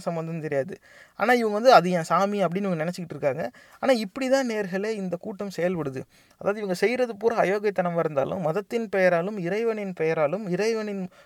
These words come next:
படத்தை காமிச்சே இவங்க செய்யறதுனால, அந்த இறைவன், அந்த மதத்து மேல பற்று உடையவர்கள் வந்து இவங்கள முழுசா தப்பா பார்க்க மறுக்கிறாங்க. காரணம் என்ன? "என் சாமியை வச்சுக்கிட்டு செய்யறான், நான் ஏன் அவனை தப்பா பார்க்கணும்?"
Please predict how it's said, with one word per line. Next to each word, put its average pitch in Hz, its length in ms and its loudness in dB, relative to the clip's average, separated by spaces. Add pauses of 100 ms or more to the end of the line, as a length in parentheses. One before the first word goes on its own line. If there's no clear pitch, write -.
(140)
படத்தை 226 480 4
காமிச்சே 196 380 -6
இவங்க 220 360 -2
செய்யறதுனால, 175 640 -2 (340)
அந்த 226 720 4
இறைவன், 233 540 4
அந்த 202 220 2
மதத்து 180 460 -2
மேல 196 340 2
பற்று 185 340 -2
உடையவர்கள் 180 480 2
வந்து 160 340 -4 (260)
இவங்கள 202 400 0
முழுசா 247 460 -2 (100)
தப்பா 214 420 -2
பார்க்க 196 360 -2
மறுக்கிறாங்க. 180 560 -2
காரணம் 214 340 -2
என்ன? 190 220 -2
"என் 165 260 0
சாமியை 190 260 0
வச்சுக்கிட்டு 165 340 -6
செய்யறான், 147 240 -4
நான் 147 180 -2
ஏன் 156 160 -2
அவனை 160 180 -4
தப்பா 143 280 -4
பார்க்கணும்?" 131 380 -4